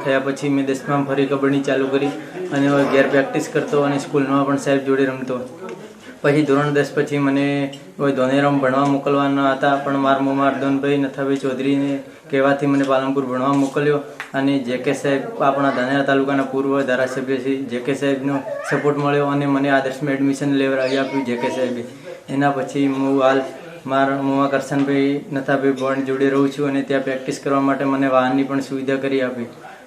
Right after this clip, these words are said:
હું ધોરણ અગિયારમાં સ્કૂલ ગેમ અને ખેલ મહાકુંભમાં ભાગ લીધો હતો અને સ્કૂલ ગેમમાં મેં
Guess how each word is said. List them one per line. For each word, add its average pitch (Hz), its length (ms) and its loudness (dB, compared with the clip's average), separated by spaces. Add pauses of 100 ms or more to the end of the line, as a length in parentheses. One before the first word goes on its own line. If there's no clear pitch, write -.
હું 139 340 0
ધોરણ 139 380 0 (600)
અગિયારમાં 143 680 2 (140)
સ્કૂલ 143 280 0
ગેમ 143 220 4
અને 139 80 0
ખેલ 139 240 0
મહાકુંભમાં 139 560 2
ભાગ 131 200 4
લીધો 139 240 0
હતો 139 240 0
અને 139 100 0 (100)
સ્કૂલ 139 340 0
ગેમમાં 143 400 2 (440)
મેં 143 460 0